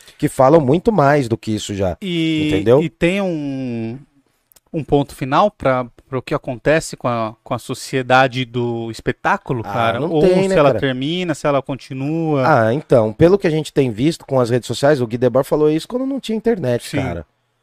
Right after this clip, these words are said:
Speaker 1: Ah, pelo, pelo, pelo que a gente tem visto, isso tem se ampliado gi-, gigan-, é, é gigante, cara. É um monstro que toma conta, você não sabe.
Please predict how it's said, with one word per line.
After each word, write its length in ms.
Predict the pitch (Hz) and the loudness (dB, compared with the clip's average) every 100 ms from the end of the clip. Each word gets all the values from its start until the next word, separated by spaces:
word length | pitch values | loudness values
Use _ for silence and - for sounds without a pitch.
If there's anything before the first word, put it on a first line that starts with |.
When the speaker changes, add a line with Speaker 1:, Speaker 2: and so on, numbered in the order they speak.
| - | -4
Speaker 1:
Ah, 260 | 110 110 107 | 2 2 2
pelo, 240 | 139 151 | 2 2
pelo, 220 | - 151 | 2 -4
pelo 200 | - 160 | 0 0
que 60 | 160 | 0
a 20 | |
gente 140 | 165 | -4
tem 160 | - 143 | -2 -2
visto, 380 | 104 147 185 143 | -2 -4 -2 -4
isso 160 | - | -6
tem 180 | - 143 | -4 -4
se 140 | - 180 | -2 -6
ampliado 580 | - 262 226 143 151 | -4 -4 -2 -2 -2
gi-, 240 | 123 110 131 | -4 -6 -8
gigan-, 360 | 117 147 226 240 _ _ - | -6 -4 -4 -4 _ _ -4
é, 220 | - 131 | 0 0
é 40 | |
gigante, 580 | 147 208 196 214 254 - | -2 0 4 4 4 -4
cara. 320 | - 87 82 _ _ - | -10 -10 -10 _ _ 0
É 80 | |
um 40 | 147 | 0
monstro 400 | 156 160 180 190 | 2 2 0 -4
que 100 | 202 | -4
toma 260 | 175 208 | -4 -4
conta, 360 | - 196 190 - | -6 -2 -2 -4
você 120 | - | -6
não 100 | 156 | -6
sabe. 460 | - 170 165 117 | -2 2 2 2